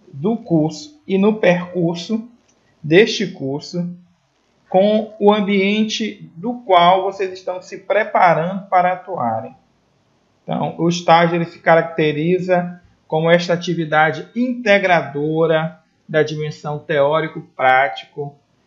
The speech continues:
da formação de um profissional da educação. Na nossa ementa, é, trazemos aí para vocês os, os elementos da mesma, que é o estágio supervisionado,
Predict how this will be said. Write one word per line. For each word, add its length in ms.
da 520
formação 1000
de 160
um 80
profissional 560
da 60
educação. 640
Na 100
nossa 320
ementa, 720
é, 440
trazemos 1080
aí 220
para 220
vocês 920
os, 360
os 400
elementos 720
da 140
mesma, 520
que 80
é 40
o 60
estágio 500
supervisionado, 1200